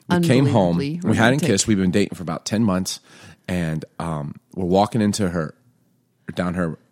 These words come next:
Speaker 1: into her grandma's, like, condo area.
Speaker 2: There's a cute little
Speaker 1: And she
Speaker 2: bench.
Speaker 1: goes, "Billy, I want you to kiss me." And I
Speaker 2: You were
Speaker 1: took
Speaker 2: such a
Speaker 1: three
Speaker 2: dork,
Speaker 1: steps
Speaker 2: by the
Speaker 1: back.
Speaker 2: way.
Speaker 1: Yeah,
Speaker 2: You
Speaker 1: I took three steps back.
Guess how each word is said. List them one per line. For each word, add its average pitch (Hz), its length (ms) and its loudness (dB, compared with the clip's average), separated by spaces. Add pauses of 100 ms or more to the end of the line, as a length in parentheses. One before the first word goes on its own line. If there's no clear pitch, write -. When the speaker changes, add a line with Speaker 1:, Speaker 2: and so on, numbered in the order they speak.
(160)
Speaker 1:
into 98 180 -2
her 87 120 0
grandma's, 85 420 -2
like, 85 140 -8
condo 87 360 -2
area. 80 400 -6 (120)
Speaker 2:
There's 196 180 2
a 190 60 4
cute - 240 0
little 165 240 0
Speaker 1:
And 151 180 2
she - 80 0
Speaker 2:
bench. 90 60 -4
Speaker 1:
goes, - 160 -2
"Billy, 95 280 2 (1120)
I 82 60 -6
want 82 220 -4
you 95 60 -8
to - 60 -12
kiss - 320 -12
me." - 60 -20 (680)
And 101 200 -4
I 107 280 2
Speaker 2:
You 220 180 6
were 277 100 4
Speaker 1:
took - 260 6
Speaker 2:
such - 60 -2
a 185 40 6
Speaker 1:
three 127 100 8
Speaker 2:
dork, 160 140 8
Speaker 1:
steps 120 180 6
Speaker 2:
by 131 80 2
the 98 80 4
Speaker 1:
back. 127 100 2
Speaker 2:
way. 127 140 -4
Speaker 1:
Yeah, 107 220 -4
Speaker 2:
You 196 120 4
Speaker 1:
I - 20 6
took 160 180 4
three 156 140 8
steps - 240 4
back. 135 360 2